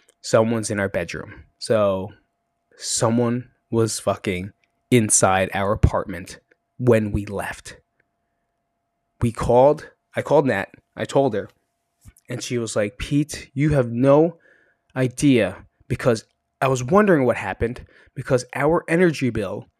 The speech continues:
has skyrocketed <laughs> for that apartment when we weren't there." I was like, "What? That's fucking crazy."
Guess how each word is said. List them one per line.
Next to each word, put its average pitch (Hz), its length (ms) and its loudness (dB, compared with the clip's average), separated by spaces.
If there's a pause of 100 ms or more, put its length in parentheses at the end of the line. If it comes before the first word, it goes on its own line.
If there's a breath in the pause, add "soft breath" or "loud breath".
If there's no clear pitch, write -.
(440)
has - 400 -4 (600)
skyrocketed 143 1080 -2 (160)
<laughs> - 160 -20
for 139 180 -4
that 120 160 -2
apartment 120 420 -2
when 139 140 2
we 151 120 2
weren't 135 320 -6
there." 104 320 -2 (640)
I - 20 -20
was 127 100 -12
like, 135 240 -10
"What? 262 180 0
That's - 280 -4
fucking 214 360 -6
crazy." 165 420 2